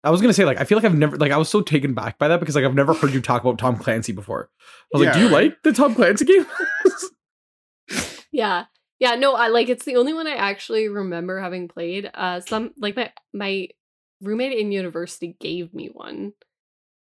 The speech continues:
Speaker 3: and I can't remember which one it was, but I haven't, I never actually, like, opened
Speaker 1: Like
Speaker 3: it. <laughs> It was
Speaker 1: Ghost
Speaker 3: still, like, in the
Speaker 1: Protocol?
Speaker 3: plastic. Yeah, probably. That sounds
Speaker 1: All right.
Speaker 3: familiar.
Speaker 1: Well, <laughs>
Speaker 2: Ra-,
Speaker 1: I think it's the
Speaker 2: Rainbow
Speaker 1: only other one.
Speaker 2: Six was,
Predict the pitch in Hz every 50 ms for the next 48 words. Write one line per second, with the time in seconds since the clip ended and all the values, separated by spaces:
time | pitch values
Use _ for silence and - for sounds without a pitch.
0 | _ - 180 180 180 170 - 202 180 170 180 190 196 202 196 196 185 175 - -
1 | - 175 160 160 160 160 156 180 - 185 175 165 170 170 165 - - 190 185 185
2 | 185 190 175 160 160 - - - - 165 - 233 208 - - - - _ - -
3 | - - - 165 175 185 196 196 - - 262 - - - - - - _ _ _
4 | - _ _ _ - - _ _ _ _ _ _ - 233 202 220 220 117 226 202
5 | 190 190 190 - - - 190 185 190 185 165 - 180 180 202 - - - 190 -
6 | _ _ _ _ _ _ - - - - - - - - - _ _ _ _ _
7 | _ _ _ _ - 214 226 170 165 - - - - - - - - 165 - -
8 | - 180 - _ - - - - - - 87 - - - - 190 202 - - 113
9 | 107 - _ _ _ _ - - - - 226 - - 214 - - 208 - - -
10 | - 175 - - 135 143 139 151 156 175 170 160 139 139 135 131 127 123 120 120
11 | 151 143 117 - _ - - _ 107 101 95 95 _